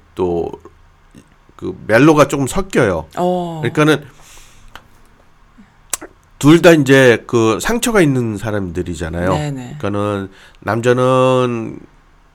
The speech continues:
Speaker 1: 그때까지만 해-, 이 여자를 만나면서까지도 그 여자를 못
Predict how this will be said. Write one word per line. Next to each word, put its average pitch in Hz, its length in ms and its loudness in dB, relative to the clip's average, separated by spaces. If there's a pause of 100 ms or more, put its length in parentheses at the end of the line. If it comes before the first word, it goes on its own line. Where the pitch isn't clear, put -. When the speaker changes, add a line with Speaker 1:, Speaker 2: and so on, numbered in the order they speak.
(440)
Speaker 1:
그때까지만 127 720 2
해-, 131 180 -4
이 127 220 2
여자를 127 360 4
만나면서까지도 113 1200 -2
그 113 160 0
여자를 101 340 -2
못 98 180 -4